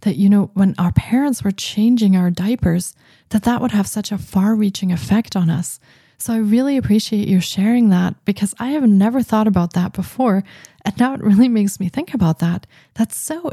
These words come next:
interesting. And you work with people on trauma healing, and you have clients whom you help with trauma healing, childhood trauma, their intimacy.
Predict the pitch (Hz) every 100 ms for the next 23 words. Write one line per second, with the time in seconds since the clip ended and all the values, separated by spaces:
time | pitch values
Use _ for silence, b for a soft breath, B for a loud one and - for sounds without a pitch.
0 | - 233 - 202 - 160 165 - _ _
1 | b b b _ 262 262 - b b b
2 | 247 302 359 262 220 - 214 - 208 196
3 | 190 180 - 101 208 - 185 175 175 170
4 | 170 185 226 269 b b b 202 202 214
5 | 220 226 240 226 - - 208 247 240 180
6 | 185 220 - b b - 196 190 175 208
7 | 220 202 180 - 190 190 185 196 196 190
8 | 196 - 208 202 196 196 - 185 175 180
9 | 180 196 208 - 220 - 208 - - 196